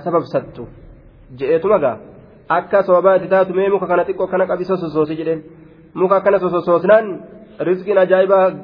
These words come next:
girr itti gajjete duuba. Sababatti ajajamne jechuudha.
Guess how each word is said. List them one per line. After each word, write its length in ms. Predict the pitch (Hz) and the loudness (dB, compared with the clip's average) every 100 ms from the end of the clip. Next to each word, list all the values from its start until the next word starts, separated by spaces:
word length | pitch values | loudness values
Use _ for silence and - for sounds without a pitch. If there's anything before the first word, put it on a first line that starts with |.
| - 143 | -8 0
girr 280 | 190 175 160 | 2 2 0
itti 120 | 160 | -4
gajjete 340 | 151 147 160 147 | -2 0 0 -4
duuba. 240 | 143 147 143 - - - - - - - - _ _ _ _ _ _ _ _ | -4 -4 -4 -8 -20 -20 -20 -20 -20 -20 -20 _ _ _ _ _ _ _ _
Sababatti 600 | 143 143 151 170 - - | -2 0 2 0 -2 -2
ajajamne 400 | 175 151 143 139 | 0 2 0 0
jechuudha. 500 | 139 120 120 - - | -4 -4 -10 -14 -18